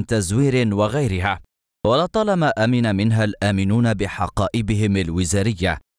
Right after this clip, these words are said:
الذين منعتهم حصاناتهم من تلك المساءلات. عبد الملك سلال هذه المرة يخرج عن المألوف وعن الأعراف السائدة في الجزائر ما بعد الاستقلال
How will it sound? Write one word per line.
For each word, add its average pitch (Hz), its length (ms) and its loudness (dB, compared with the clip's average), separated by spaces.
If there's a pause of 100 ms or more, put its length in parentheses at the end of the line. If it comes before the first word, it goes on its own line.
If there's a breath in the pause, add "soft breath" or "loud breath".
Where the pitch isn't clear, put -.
(160)
الذين 82 440 0
منعتهم 110 520 -2
حصاناتهم 143 840 0
من 107 200 0
تلك 151 340 -2
المساءلات. 101 720 0 (300)
عبد 151 240 -2
الملك 190 360 2
سلال 127 440 0
هذه 107 320 0
المرة 117 400 2
يخرج 113 560 0
عن 90 280 -2
المألوف 104 640 0
وعن 87 260 0
الأعراف 87 580 -2
السائدة 104 580 -2
في 110 300 -4
الجزائر 98 600 -2
ما 92 80 0
بعد 104 280 -2
الاستقلال 101 680 -2